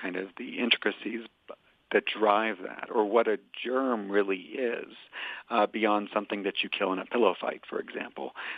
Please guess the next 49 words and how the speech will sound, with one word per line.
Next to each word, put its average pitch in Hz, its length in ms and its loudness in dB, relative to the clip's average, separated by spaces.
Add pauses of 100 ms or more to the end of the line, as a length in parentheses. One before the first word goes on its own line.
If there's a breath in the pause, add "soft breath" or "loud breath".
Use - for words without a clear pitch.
(120 loud breath)
Um, 101 300 0 (340 loud breath)
that's 135 260 4
where 117 140 4
kind 107 240 -4
of, 92 180 0
again, 98 480 -2 (640 soft breath)
not 127 420 4
just 117 280 0
letting 107 300 2
them 95 420 0
kind 95 120 -6
of 87 80 -6 (100)
say 117 180 -8 (220)
a - 60 -10
few 110 240 -4
words 98 340 4
and 92 80 -8
think, 101 180 -8
"Oh, 185 160 6
well, 113 160 4
then 104 180 2
they 95 120 -2
know 92 160 0
what's 101 200 -8
going 113 220 -10
on." 98 180 0
It's, 98 160 -8 (320 loud breath)
it's - 100 -14
more, 180 180 -6
"Okay, 185 220 0
well, - 220 2 (760)
tell 285 120 6
me 302 100 4
about 180 300 0
that," - 220 -6 (340 loud breath)
if, 131 160 4
if 131 160 2
it 135 180 0
seems 117 180 -2
like 101 160 0
it's - 180 -12
causing 87 320 0
them 87 140 -10
distress. - 460 -12
And 117 160 -2
then 113 220 2 (340 loud breath)
you 113 140 -2
might 107 260 2
under, 101 260 -2